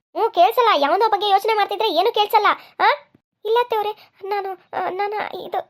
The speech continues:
ತಿಂಡಿ ಏನ್ ಮಾಡೋಣ ಅಂತ ಯೋಚನೆ ಮಾಡ್ತಿದ್ದೆ ಅತ್ತೆ. ಓಹೋ, ತಿಂಡಿ ಏನ್ ಮಾಡೋಣ ಅಂತ ಯೋಚನೆ ಮಾಡ್ತಿದ್ದ? ಅರ್ಧ ಗಂಟೆಯಿಂದ ಇನ್ನೂ ಮಾಡಕ್ಕೆ ರೆಡಿ ಮಾಡಿಲ್ಲ ನೋಡು, ಬಿತ್ರಿ. ಇಲ್ಲತ್ತೆ, ಈಗ ಮಾಡ್ತೀನಿ. ಏ-, ಏನೋ ಒಂದು ಯೋಚನೆ ಮಾಡ್ತಿದ್ದೆ, ಏನು ಮಾಡ್ಲೆ-, ಮಾಡಬೇಕು, ಏನು ಮಾಡ್ಬೇಕು ಅಂತ.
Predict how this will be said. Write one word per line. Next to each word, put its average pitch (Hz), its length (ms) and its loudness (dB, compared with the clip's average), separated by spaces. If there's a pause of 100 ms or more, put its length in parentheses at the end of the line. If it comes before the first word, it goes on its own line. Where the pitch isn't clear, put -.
(120)
ತಿಂಡಿ 466 300 0
ಏನ್ 440 120 -2
ಮಾಡೋಣ 427 280 -4
ಅಂತ 427 140 -6
ಯೋಚನೆ 440 260 -6
ಮಾಡ್ತಿದ್ದೆ 381 340 -2
ಅತ್ತೆ. 381 140 0 (460)
ಓಹೋ, 523 360 2 (240)
ತಿಂಡಿ 359 220 0
ಏನ್ 480 160 2
ಮಾಡೋಣ 480 260 2
ಅಂತ 453 140 0
ಯೋಚನೆ 440 240 -2
ಮಾಡ್ತಿದ್ದ? 440 300 0 (300)
ಅರ್ಧ - 180 -2 (100)
ಗಂಟೆಯಿಂದ 494 380 2
ಇನ್ನೂ 381 180 2
ಮಾಡಕ್ಕೆ 453 340 2
ರೆಡಿ 466 140 0
ಮಾಡಿಲ್ಲ 480 280 2
ನೋಡು, 392 400 -4
ಬಿತ್ರಿ. 320 400 -2 (440)
ಇಲ್ಲತ್ತೆ, 453 500 -2
ಈಗ 415 80 -2
ಮಾಡ್ತೀನಿ. 427 340 0
ಏ-, 392 480 -4
ಏನೋ 508 200 0
ಒಂದು 453 140 -2
ಯೋಚನೆ 415 300 -2
ಮಾಡ್ತಿದ್ದೆ, 381 600 -4
ಏನು 381 300 -6
ಮಾಡ್ಲೆ-, 370 360 -2
ಮಾಡಬೇಕು, 392 460 -4
ಏನು 392 180 -8
ಮಾಡ್ಬೇಕು 381 420 -4
ಅಂತ. 359 160 -4